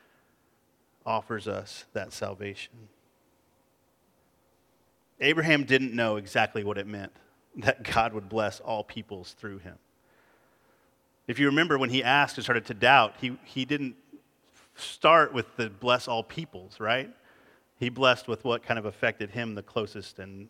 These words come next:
and most, um, near to him. "Where is my son? How will we know we've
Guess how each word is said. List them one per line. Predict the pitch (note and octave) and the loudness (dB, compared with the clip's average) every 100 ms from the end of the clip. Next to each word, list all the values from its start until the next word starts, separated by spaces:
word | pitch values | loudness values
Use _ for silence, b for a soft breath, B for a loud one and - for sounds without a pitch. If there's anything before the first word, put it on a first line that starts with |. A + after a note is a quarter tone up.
| - | -14
and | G#2+ | -12
most, | G#2+ G2 - - _ | -10 -12 -14 -20 _
um, | A#2 G#2 G2 G2+ G#2 _ _ _ - - _ _ _ _ - | -14 -14 -14 -20 -20 _ _ _ -14 -14 _ _ _ _ -14
near | A2+ A2 G#2 | -10 -8 -8
to | G#2 | -12
him. | G2+ G2 - _ _ b b b b | -8 -10 -12 _ _ b b b b
"Where | - A#2 | -4 -4
is | G#2+ G#2 | -4 -8
my | G#2+ G2+ F#2+ | -8 -8 -10
son? | - C3 A2 G2+ - _ _ _ b b b b b _ _ - | -12 -10 -10 -12 -20 _ _ _ b b b b b _ _ 0
How | A2+ A2+ | 4 4
will | A2+ | 0
we | G#2+ | -6
know | G#2+ A2 | -6 -6
we've | G#2 G#2 | -6 -12